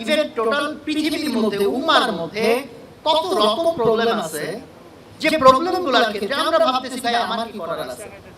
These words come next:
আর উদ্যোক্তা অ্যাটিটিউড হচ্ছে যে, "না, আমারও অবশ্যই কিছু করার আছে।" তা আমি যদি উদাহরণ দেই, সারা পৃথিবীর মধ্যে এখন কি প্রবলেমের কোনো শেষ আছে? আজকে ফিলিস্তিনে কি হইতেছে,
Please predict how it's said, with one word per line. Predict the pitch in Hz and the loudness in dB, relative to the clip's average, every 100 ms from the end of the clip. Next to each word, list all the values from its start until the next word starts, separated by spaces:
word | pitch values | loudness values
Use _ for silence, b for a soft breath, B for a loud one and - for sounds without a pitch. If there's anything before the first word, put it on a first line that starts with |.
| - - - | -18 -18 -10
আর | - 277 | -4 0
উদ্যোক্তা | 262 359 370 349 | 2 4 6 6
অ্যাটিটিউড | 285 285 285 | 6 2 -2
হচ্ছে | 233 233 220 233 262 | 2 2 4 4 4
যে, | 226 226 | 4 6
"না, | 233 180 - - - - - - - - | 8 6 0 -8 -18 -20 -20 -20 -20 -4
আমারও | 226 240 294 311 | 2 4 4 4
অবশ্যই | 311 302 220 302 - 349 349 | 4 4 2 0 0 -2 -2
কিছু | 233 220 | -4 -4
করার | 165 131 123 | -4 -4 -6
আছে।" | 117 - 110 - - - - - - - - - - | -10 -16 -20 -20 -20 -20 -20 -20 -20 -20 -20 -16 0
তা | 294 | 2
আমি | 269 277 | 2 2
যদি | 269 254 | -2 -2
উদাহরণ | 247 254 254 247 | 0 2 4 2
দেই, | 214 185 | 0 0
সারা | 226 226 214 | 0 0 0
পৃথিবীর | 214 233 226 | -4 -6 -4
মধ্যে | 220 220 | -2 -2
এখন | 214 240 | -2 -2
কি | 226 | -4
প্রবলেমের | 180 175 185 214 226 | -4 -2 0 0 0
কোনো | 226 233 | 0 -2
শেষ | 160 160 220 | -2 -2 -2
আছে? | 233 240 254 - - - - - - - - | -2 -4 -8 -14 -18 -18 -18 -18 -18 -12 -6
আজকে | 202 220 - 285 233 233 226 | -2 -2 0 4 4 4 2
ফিলিস্তিনে | 220 226 240 240 240 | 0 0 0 -2 -2
কি | 262 196 | -2 0
হইতেছে, | 165 - - | 0 -4 -8